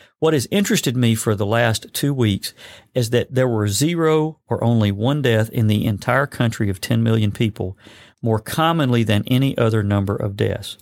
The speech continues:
They have had a total of twenty deaths in the last two weeks in that entire country.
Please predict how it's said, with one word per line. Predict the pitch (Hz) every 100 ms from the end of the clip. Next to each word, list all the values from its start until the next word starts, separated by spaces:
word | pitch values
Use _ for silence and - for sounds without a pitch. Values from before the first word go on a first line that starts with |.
| - - - _
They | 127
have | 123
had | 120 127
a | 135
total | - - 185 147 107 -
of | 101 -
twenty | - 135 143 139
deaths | 110 101 90 -
in | 127
the | 101
last | 104 113 110 - -
two | - 170 165
weeks | 147 131 120 - -
in | 104
that | 104 98
entire | 98 - 113 107
country. | - 117 98 - 113